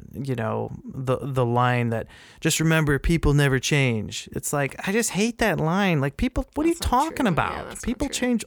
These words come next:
Speaker 1: all the time, every day,
Speaker 2: Mm-hmm.
Speaker 1: especially as they get older. And I feel like that brings us back to kinda, like, our journey with our cohesiveness as a couple and our, our journey with communication is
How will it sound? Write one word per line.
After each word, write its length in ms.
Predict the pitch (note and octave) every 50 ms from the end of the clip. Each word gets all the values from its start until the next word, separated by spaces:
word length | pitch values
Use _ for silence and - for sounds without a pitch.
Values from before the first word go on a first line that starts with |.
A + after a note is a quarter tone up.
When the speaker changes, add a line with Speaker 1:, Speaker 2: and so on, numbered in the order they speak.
| _ -
Speaker 1:
all 280 | - D#3+ F#3 G3+ A3 A3
the 120 | G3 F#3
time, 440 | - - - G#3 A3 A3+ A3+ G#3 - -
every 360 | D#3+ F3 F3+ F#3 F#3+ F#3+ F3
day, 480 | C#3+ C3+ C#3+ D3+ D#3 D3 C3 C3 B2+ - - - - - -
Speaker 2:
Mm-hmm. 200 | G#3+ G#3+ G#3+ G3
Speaker 1:
especially 720 | F#3+ - - - - - - F#3+ F#3+ - - - F3 E3+ D#3+
as 140 | D#3 D3 C3+
they 140 | C3+ C3
get 180 | B2+ C3+ B2+ B2+
older. 320 | D3 E3 E3 D3 - - - -
And 120 | - - C#3+
I 60 | C#3+
feel 220 | - - F3 E3+
like 280 | D#3+ D3+ C3+ B2+ - - _ _ _ _ _ _ _ _ _ _ _ _ _ _ _ _ _ _ _ - - -
that 80 | - A#2+
brings 260 | A#2 D3 C#3+ D3 B2
us 120 | B2 A2+ -
back 280 | - C#3 C3+ B2 - -
to 80 | B2+
kinda, 240 | - - C3 B2+ A#2
like, 180 | A#2 A2+ A2 -
our 140 | A#2 A2+ A2+
journey 420 | A2+ B2 A#2+ A#2+ A#2+ B2 A#2 A2+
with 320 | G#2+ A2 G#2+ - - - - _ _ _ _ _ _ _ _ _ _ _ _ _ _ _ _ _ _ -
our 180 | A#2+ A#2 A#2 A#2
cohesiveness 800 | - - C3+ A#2+ A#2 B2 B2 A#2 - B2 A2+ A#2 A2+ A2 -
as 100 | A#2 A2
a 40 | A2
couple 420 | - - A#2 A2+ - G#2+ G#2+ A2 A#2
and 100 | A2 G#2+
our, 360 | G#2 G#2+ G#2+ A2 A#2 - - - - _ _ -
our 200 | - - G#2 G#2 G#2 A2+ B2 - - - - C3+
journey 280 | - B2+ A#2+ A#2+ A#2+ A2
with 160 | G#2+ G#2 -
communication 840 | - - B2 A#2+ A2+ - - A#2 A2+ A2+ - - A2 G#2+ G#2+ A2 A2+ - _ _ _ _ _ _ _ _ _ _ _ _ _ _ -
is 580 | - A#2 A#2 A2+ A2+ A2 G#2+ G#2+ - - -